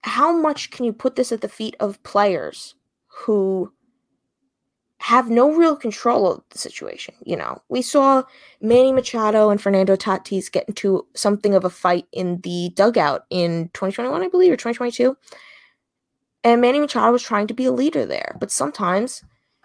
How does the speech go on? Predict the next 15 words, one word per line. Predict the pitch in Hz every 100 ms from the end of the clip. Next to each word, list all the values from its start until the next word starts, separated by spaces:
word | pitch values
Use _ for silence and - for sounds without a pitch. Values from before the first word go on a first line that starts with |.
| _ _ _ _ _ _ _ _ _ -
when | 240 247
you | 247
win, | 202 196 240 349 392 _ _ _ _ _ _ _ _ 220
it's | 226
not | 208 185
as | 233
much | 254
of | 247
a | 233
problem. | - - 226
When | 214
you | 226 240
lose, | 208 175 -
it | 262 -
is, | 381 349 - -